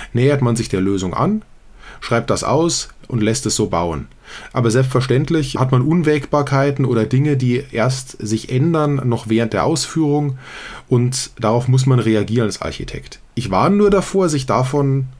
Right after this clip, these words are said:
vielleicht als Bauherr leicht verleiten zu lassen, zu sagen, das ist normal, da wird halt nochmal umgeplant, drum gibt's auch Baunachträge, sondern auch genau hinzuschauen, ob das nicht Dinge sind, die in der frühen Planungsphase hätten erkannt werden können und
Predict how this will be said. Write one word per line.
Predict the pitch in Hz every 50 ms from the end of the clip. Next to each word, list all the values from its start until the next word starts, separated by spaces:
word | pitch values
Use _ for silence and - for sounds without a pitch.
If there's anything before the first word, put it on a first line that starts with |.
| - -
vielleicht | - - 113 107 110 120 131 -
als | 104 107 -
Bauherr | - - 92 117 151 151 127 131 139 135 131 131 131 131 131 - - - - - - - - - - - - - - - -
leicht | - 101 117 147 135 -
verleiten | - 113 101 95 87 131 175 190 - 190 -
zu | - 170
lassen, | 147 143 139 135 139 147
zu | 127 131
sagen, | 120 123 120 123 123 117
das | 113 117
ist | 117 -
normal, | 117 95 92 104 120 156 170 165 156
da | 123 107 120
wird | 135 131
halt | 127 120
nochmal | 123 104 92 104 117
umgeplant, | 160 175 185 175 156 131 135 139 139 139 139 131 131
drum | 123 113 113
gibt's | 110 - -
auch | - 90
Baunachträge, | - - 90 123 160 170 165 165 156 131 - - - 156 156 156 151 151 160 156 131 - - - - - - -
sondern | - - 127 131 131 123
auch | - 110 -
genau | - 113 107 104 113 120 107
hinzuschauen, | 127 175 180 - 208 185 - - 185 185 185 196 196 196
ob | - - 131
das | - 135 131
nicht | 135 127 113 - - -
Dinge | 180 175 196 196 175
sind, | 139 156 165 165 143 -
die | 135
in | 135 135
der | 120 107
frühen | - - 135 143 170 160 131
Planungsphase | 131 101 90 101 123 156 156 131 - - - - 123 - 123 123 131 139 131 127
hätten | 107 120 127 123
erkannt | 113 - - - - - 170 165 -
werden | 180 175 170 175 165
können | - 160 170 180 185 196 190 185 - - - - - - - - - -
und | - 139 139 135 131 - -